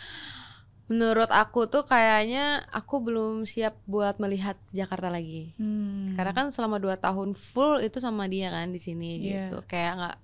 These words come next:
Speaker 1: nggak, nggak siap buat ngelihat keadaan yang biasanya sehari-hari bareng. Kayak
Speaker 2: Iya.
Speaker 1: orang bar-, abis baru putus ya.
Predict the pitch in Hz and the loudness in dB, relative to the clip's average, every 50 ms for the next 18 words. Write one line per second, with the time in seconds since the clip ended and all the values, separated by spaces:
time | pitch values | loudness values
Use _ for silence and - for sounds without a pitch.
0 | - 190 190 190 - - - - - - - - - - 196 190 190 - 220 208 | -10 -6 -6 -4 -6 -6 -10 -20 -20 -20 -20 -10 -4 -2 -2 -2 0 0 0 0
1 | 202 208 185 190 190 190 185 190 - - - - - - - - _ - - 170 | 0 0 0 0 2 2 2 0 -2 -8 -18 -20 -20 -20 -20 -20 _ -10 -4 -2
2 | 185 190 196 190 190 185 - 143 139 170 170 170 160 160 - - 185 190 190 190 | 0 2 2 2 0 0 0 0 2 2 2 2 0 0 0 0 0 0 0 0
3 | 180 180 185 180 175 185 180 - 190 180 180 175 196 180 180 190 185 175 175 185 | -2 -2 0 0 -2 -2 -2 -4 -4 -4 -4 -4 -4 -4 -4 -2 -4 -4 -4 -4
4 | 185 175 190 202 233 247 240 226 214 220 220 220 214 220 202 226 240 240 240 247 | -4 -2 0 0 0 0 0 2 2 0 0 0 0 2 4 4 6 6 6 6
5 | 247 - - 226 240 240 254 277 269 285 359 - 392 349 - 254 190 185 202 | 6 4 0 -2 0 0 0 2 2 2 4 6 6 6 8 8 6 6 6